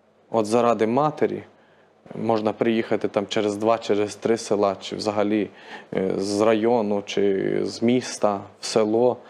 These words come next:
і зробити так, як потрібно, щоб мати не переживала. Це слід вияснити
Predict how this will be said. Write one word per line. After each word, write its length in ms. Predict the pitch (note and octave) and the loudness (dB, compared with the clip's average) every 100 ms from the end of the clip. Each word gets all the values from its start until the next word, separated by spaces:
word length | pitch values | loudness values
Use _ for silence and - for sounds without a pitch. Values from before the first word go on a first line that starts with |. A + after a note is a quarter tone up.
| - - - _ | -18 -20 -20 _
і 120 | - G#2 | 0 2
зробити 440 | G#2+ G#2+ A#2+ - | 2 2 2 0
так, 240 | - A2 | -2 0
як 100 | G#2 | -2
потрібно, 420 | - G#2+ B2 A2+ G2 | 0 0 2 0 -2
щоб 200 | - F2+ | -4 -2
мати 300 | A2+ A2 G2+ | -2 -2 -2
не 200 | G2 G#2+ | 0 0
переживала. 680 | - G2+ G2 - - F#2+ G2 | 0 -2 -4 -4 -4 -4 -10
Це 160 | - - | -4 -4
слід 260 | - B2+ - | 0 -2 2
вияснити 580 | A#2+ A2 - G#2 - | 2 2 0 -4 -2